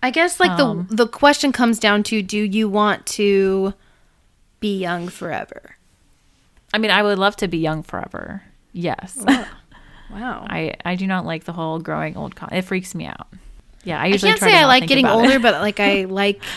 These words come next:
Speaker 1: the thought of
Speaker 2: You like what comes with it?
Speaker 1: Mm-hmm.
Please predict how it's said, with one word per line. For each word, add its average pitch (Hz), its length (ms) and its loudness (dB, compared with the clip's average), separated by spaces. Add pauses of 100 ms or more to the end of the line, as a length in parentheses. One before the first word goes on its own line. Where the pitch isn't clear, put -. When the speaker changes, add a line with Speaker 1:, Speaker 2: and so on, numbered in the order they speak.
(720)
Speaker 1:
the 208 100 0
thought 196 380 4
of 185 520 -2 (460)
Speaker 2:
You 190 140 2
like 185 180 6
what 180 140 0
comes 160 260 -4
with 160 180 -4
it? 180 200 -4 (320)
Speaker 1:
Mm-hmm. 247 160 -2